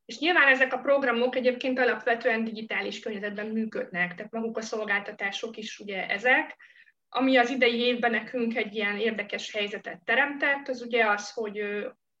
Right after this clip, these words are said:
hogy, hogy tudjuk a, a, a kapcsolódást és a közösségépítést, ö,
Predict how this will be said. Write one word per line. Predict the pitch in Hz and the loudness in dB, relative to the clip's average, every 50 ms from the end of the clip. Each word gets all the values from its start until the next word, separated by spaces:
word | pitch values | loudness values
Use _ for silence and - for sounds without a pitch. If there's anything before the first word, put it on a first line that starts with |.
| _ _ _ _ _ - | _ _ _ _ _ -12
hogy, | - 233 226 | -12 -6 0
hogy | - 269 262 262 | 4 4 4 4
tudjuk | - 254 226 208 254 247 - | 2 -6 -6 -4 -4 0 4
a, | 247 226 220 220 220 - | 4 6 6 6 4 2
a, | 220 214 220 220 202 - | 0 0 0 0 0 -2
a | 240 - | -4 -4
kapcsolódást | - - 285 262 - - - 262 233 220 214 214 208 208 208 214 - | 2 4 4 4 2 2 0 2 4 4 4 4 4 2 2 2 0
és | 233 226 - | -4 -4 -4
a | 240 233 | -4 -4
közösségépítést, | - 269 254 226 208 226 - - - 190 190 196 185 185 - 202 190 - - 185 180 - - - - - - | -2 -2 0 0 0 -2 -2 -2 -2 -2 -2 -2 -4 -6 -6 -12 -14 -10 -10 -8 -8 -8 -10 -12 -12 -8 -8
ö, | 208 196 196 190 190 190 | -6 -4 -4 -6 -6 -6